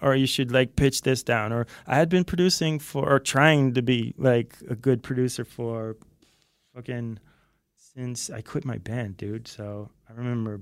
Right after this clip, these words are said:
jerking around on the old ass, uh, for, like, nine years or something. But in, in the time that I worked with you, like, my, me being so happy about you loving the shit has made me, like, so much better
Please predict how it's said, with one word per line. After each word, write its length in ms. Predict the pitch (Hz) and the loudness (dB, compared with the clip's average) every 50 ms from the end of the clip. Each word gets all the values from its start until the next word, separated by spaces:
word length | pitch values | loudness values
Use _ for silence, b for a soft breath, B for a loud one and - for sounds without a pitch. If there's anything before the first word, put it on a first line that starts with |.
| 104 107 | -14 -18
jerking 320 | - - 120 110 - 117 | -14 -14 -14 -12 -10 -12
around 260 | 110 110 110 110 113 113 | -10 -10 -10 -10 -10 -10
on 120 | 107 101 | -12 -12
the 80 | 107 - - | -14 -12 -6
old 320 | 117 113 110 113 113 107 | -4 -2 -2 -2 -2 -2
ass, 560 | 113 110 107 107 107 - - - - - _ _ _ _ _ _ _ _ _ _ _ _ _ _ _ _ _ _ _ _ - | -2 -2 -4 -4 -6 -10 -12 -14 -16 -20 _ _ _ _ _ _ _ _ _ _ _ _ _ _ _ _ _ _ _ _ -14
uh, 160 | 139 131 - - - | -14 -14 -14 -16 -20
for, 160 | - - 151 | -10 -4 0
like, 200 | 147 139 135 101 | 2 2 2 2
nine 280 | 123 127 127 123 120 120 | 0 2 2 2 2 0
years 320 | 113 110 117 123 127 110 | 0 -2 -2 -2 -2 -2
or 60 | 113 107 | -4 -4
something. 460 | - - 113 110 - - 117 113 113 110 | -4 -4 -6 -6 -6 -8 -8 -8 -4 -4
But 200 | 131 135 131 - _ | -4 -4 -4 -4 _
in, 200 | 147 139 139 131 - _ _ | 0 0 0 0 -4 _ _
in 220 | - 147 139 139 131 | -6 -2 -2 0 0
the 140 | 120 113 110 | 0 0 -2
time 360 | - _ - - 143 147 147 | -6 _ -4 0 2 4 4
that 120 | 139 127 123 | 6 6 6
I 100 | 123 120 | 6 4
worked 360 | 113 113 120 127 143 147 - | 4 4 6 6 6 6 4
with 180 | 175 175 - - | 2 2 4 4
you, 280 | 190 190 196 202 180 - _ - - - _ _ | 4 4 4 2 -2 -6 _ -12 -14 -14 _ _
like, 260 | - 120 117 117 113 - _ | -4 -2 -2 -2 -4 -8 _
my, 420 | - - - 120 123 127 123 - - _ _ _ _ - - _ _ _ _ _ _ _ | -10 -4 -2 0 0 0 0 -2 -6 _ _ _ _ -20 -20 _ _ _ _ _ _ _
me 280 | _ 131 127 139 160 180 | _ -2 0 2 2 2
being 260 | 160 151 151 139 131 123 | 4 2 2 2 2 0
so 180 | - - 127 | 0 0 0
happy 320 | 117 127 135 135 - - 131 | 2 2 0 0 2 0 0
about 280 | 117 117 117 123 - | 2 2 0 0 0
you 500 | 135 120 117 127 135 135 127 117 - - - - - - - - - 143 139 _ _ _ _ _ _ _ _ _ _ | -4 -4 -2 0 2 2 2 0 -2 -8 -12 -18 -20 -20 -20 -20 -20 -20 -20 _ _ _ _ _ _ _ _ _ _
loving 340 | 139 135 135 131 120 120 | 0 2 2 2 2 0
the 80 | 117 117 | -2 0
shit 400 | - - 135 135 147 185 269 - b b b b b b b b b b _ - | -2 0 2 2 2 2 0 -6 b b b b b b b b b b _ -2
has 200 | 127 131 123 - | 0 0 0 2
made 260 | 127 127 127 131 127 | 2 2 2 2 2
me, 260 | 131 131 131 127 127 | 0 0 0 0 0
like, 240 | 120 113 113 107 - - | 0 -2 -4 -6 -6 -8
so 260 | - - - 123 120 | -6 -2 -2 -2 -2
much 260 | 117 117 110 - - | -2 -4 -6 -8 -8
better 440 | - - 117 113 113 113 110 110 127 | -4 -2 -2 -2 -2 -4 -6 -6 -8